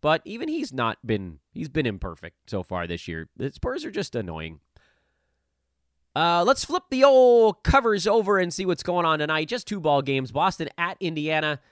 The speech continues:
and New Orleans at Sacramento, so we can zoom in real tight for those watching live. You get the giant font on your screen right now. What are we looking for? Well, uh, you know, Boston is, uh, still without Porzingis,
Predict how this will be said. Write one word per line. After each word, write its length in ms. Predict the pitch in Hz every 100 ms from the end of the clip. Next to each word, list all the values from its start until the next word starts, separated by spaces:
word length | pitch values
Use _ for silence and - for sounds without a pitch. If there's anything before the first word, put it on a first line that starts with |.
| _ _
and 260 | 107 110 113
New 80 | 123
Orleans 400 | 151 156 143 117
at 220 | 135 -
Sacramento, 560 | 143 127 127 165 165 151
so 160 | 135
we 100 | 123
can 160 | 117 104
zoom 220 | 123 123
in 160 | 120 104
real 320 | 120 170 131
tight 320 | 123 104 -
for 80 | 107
those 240 | 104 98
watching 340 | 98 101 - 107
live. 320 | 165 160 127
You 60 |
get 180 | 104 107
the 120 | 92
giant 500 | 85 85 143 185 117
font 380 | - 107 80 82 104
on 160 | 98
your 120 | 98
screen 300 | 95 - 98
right 220 | 90 87 92
now. 300 | 90 87 - _ _ _ _ _ _ _ _
What 220 | - 147 208
are 20 |
we 80 | 190
looking 260 | 220 226
for? 360 | - 233 277 233
Well, 440 | 165 180 226 175 -
uh, 600 | 156 156 156 156 151 151
you 80 | 202
know, 140 | 165 175 _
Boston 580 | 143 151 - 170 180 180 _ _
is, 720 | 139 143 147 143 - - - _ _ _ -
uh, 140 | 120
still 200 | - 147
without 280 | 165 156 -
Porzingis, 580 | 185 - 127 190 -